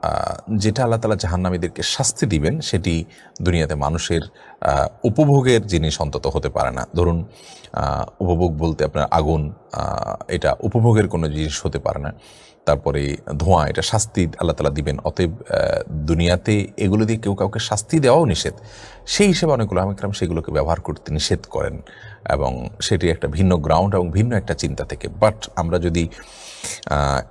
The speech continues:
ই সিগারেটের কে অন্য সাধারণ ধূমপান যে সিগারেট আছে বা আপনার, আহ, তা, মানে আপনার ধূমপানের যে আইটেম আছে সেগুলোর সাথে তুলনা করি, তখন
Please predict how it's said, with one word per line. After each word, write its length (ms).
ই 80
সিগারেটের 640
কে 100
অন্য 380
সাধারণ 380
ধূমপান 440
যে 120
সিগারেট 380
আছে 220
বা 360
আপনার, 320
আহ, 420
তা, 220
মানে 300
আপনার 340
ধূমপানের 420
যে 120
আইটেম 260
আছে 200
সেগুলোর 260
সাথে 180
তুলনা 280
করি, 180
তখন 320